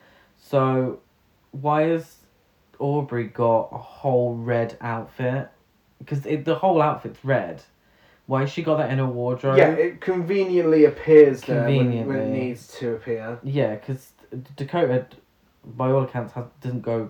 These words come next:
Speaker 1: back to her actual home.
Speaker 2: No,
Speaker 1: Or wherever
Speaker 2: no.
Speaker 1: she's been.
Speaker 2: Um, yeah, so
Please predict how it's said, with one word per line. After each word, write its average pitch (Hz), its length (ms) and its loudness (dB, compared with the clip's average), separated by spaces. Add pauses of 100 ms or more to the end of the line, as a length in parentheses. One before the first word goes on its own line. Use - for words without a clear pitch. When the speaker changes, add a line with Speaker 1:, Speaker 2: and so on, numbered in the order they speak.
Speaker 1:
back 110 280 -10
to 117 100 -10
her 110 60 -6
actual - 560 -12
home. 180 500 -4
Speaker 2:
No, 127 300 2
Speaker 1:
Or 120 100 0
wherever 117 320 0
Speaker 2:
no. - 120 -8
Speaker 1:
she's 104 140 -8
been. 110 520 -8 (720)
Speaker 2:
Um, 170 420 6 (420)
yeah, 170 500 6
so 180 560 6